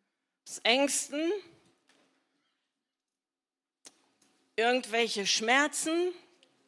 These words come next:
Dinge, die dich hin und her treiben,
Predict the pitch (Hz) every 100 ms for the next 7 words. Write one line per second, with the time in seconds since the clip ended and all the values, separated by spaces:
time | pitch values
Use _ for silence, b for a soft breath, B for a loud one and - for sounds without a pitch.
0 | _ b b b - 180 208 269 294 277
1 | 277 277 247 - 302 311 285 - 254 240
2 | 226 262 277 285 - _ _ _ _ _
3 | _ _ - - 233 269 294 320 330